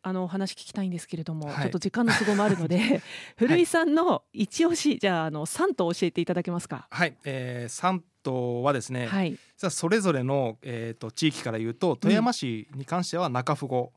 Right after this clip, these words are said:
Speaker 2: が、
Speaker 1: うん。中府後。
Speaker 2: はい、おすすめで、えー、こちらはあの、ホテルライクな、えー、住まいとなっております。
Speaker 1: うん。
Speaker 2: で、結構見た目、あの、写真とかで見ていただくと分かりやすいんですけど、見た目が真っ白なお家でですね、
Speaker 1: はい。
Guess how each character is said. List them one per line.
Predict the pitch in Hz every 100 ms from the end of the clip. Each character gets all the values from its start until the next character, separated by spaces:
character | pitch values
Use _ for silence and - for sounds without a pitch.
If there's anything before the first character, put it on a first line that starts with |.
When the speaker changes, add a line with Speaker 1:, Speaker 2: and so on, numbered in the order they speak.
| _
Speaker 2:
が、 | 190
Speaker 1:
う |
ん。 | -
中 |
府 | 185
後。 | 190 - _
Speaker 2:
は | - 151
い、 | 120
お | 127
す | 127
す | 123
め | 123 120
で、 | 147 139 110 _ _ - _
え | 135 127
ー、 |
こ | 123 165
ち |
ら | 226
は | 220
あ |
の、 | 202 180
ホ | 160
テ | 247
ル | 254
ラ | 269
イ | 262
ク |
な、 | 113 107 _ _ _ -
え | 113 110
ー、 | 104
住 | - 147
ま | 110
い |
と | 110
な | 107
っ |
て | -
お | 107
り |
ま | 107 101
す。 | 226
Speaker 1:
う | 233
ん。 | 185 _ _
Speaker 2:
で、 | - 135 127
結 | -
構 | -
見 | 135 147
た | 185 277
目、 | 269 269 262 - _ _ _ _ _
あ | 156
の、 | 151
写 | 180
真 | 247
と | 269
か | 233
で | 143
見 | 127
て | 131
い |
た | 131
だ | 135
く | -
と | 113
分 | 113
か |
り | 127
や | 127
す | 147
い |
ん | 117
で |
す | 107
け | -
ど、 | 110
見 | 120
た | 202
目 | 208
が | 190
真 | 139
っ |
白 | - - 226
な | 123
お | 113
家 | 120
で | 120
で | 104
す | 104
ね、 | 127
Speaker 1:
は | 120
い。 | 180